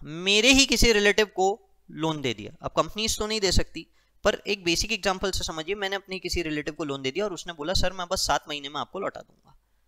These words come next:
सात महीने में हंड्रेड परसेंट मैं आपको लौटा दूंगा, सात महीने।"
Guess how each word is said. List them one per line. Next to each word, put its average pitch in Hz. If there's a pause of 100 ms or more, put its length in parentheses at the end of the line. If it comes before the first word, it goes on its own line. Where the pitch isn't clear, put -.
(160)
सात 254
महीने 226
में 226
हंड्रेड 175
परसेंट 175
मैं 156
आपको 139
लौटा 120
दूंगा, -
सात -
महीने।" 104